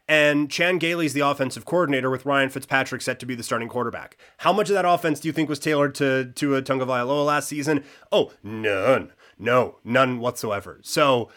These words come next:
you look at, I, I get that they're different, but you look at the Tua that played in college and then the Tua that was out there last season,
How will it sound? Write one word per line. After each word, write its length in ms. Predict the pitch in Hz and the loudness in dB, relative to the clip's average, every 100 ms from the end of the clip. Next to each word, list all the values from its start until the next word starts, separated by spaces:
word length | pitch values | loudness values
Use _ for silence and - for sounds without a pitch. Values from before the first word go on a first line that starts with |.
| - _ | -20 _
you 220 | 147 156 | -8 -4
look 280 | 147 165 170 - | -2 -4 -4 -2
at, 340 | 147 139 - _ _ _ _ _ _ _ _ _ _ _ _ _ _ _ - | 0 0 -4 _ _ _ _ _ _ _ _ _ _ _ _ _ _ _ -4
I, 160 | 156 | -2
I 40 | 170 | -2
get 240 | 160 208 | 0 -2
that 100 | 190 | 0
they're 120 | 196 | -2
different, 380 | 143 113 - 82 _ | 0 -4 -8 -16 _
but 200 | 131 147 | -8 -6
you 120 | 156 | -4
look 380 | 156 180 180 135 | -4 -6 -8 -6
at 440 | 147 139 139 - 147 | 0 0 0 -4 -8
the 80 | |
Tua 340 | 143 - 143 147 | -6 -2 -2 0
that 180 | 143 - | -2 -4
played 420 | 135 127 127 127 | -4 -2 -2 -2
in 200 | 117 107 | -4 -8
college 520 | - 131 123 98 - | -2 0 0 -4 -6
and 120 | 127 127 | -4 -4
then 80 | |
the 80 | 120 | -4
Tua 280 | 110 139 143 | -4 -4 -2
that 100 | 135 | -4
was 140 | 123 | -4
out 160 | 123 120 | -4 -4
there 160 | 123 110 | -4 -4
last 280 | 117 113 | -4 -4
season, 380 | - 175 131 113 | -6 -6 -4 -4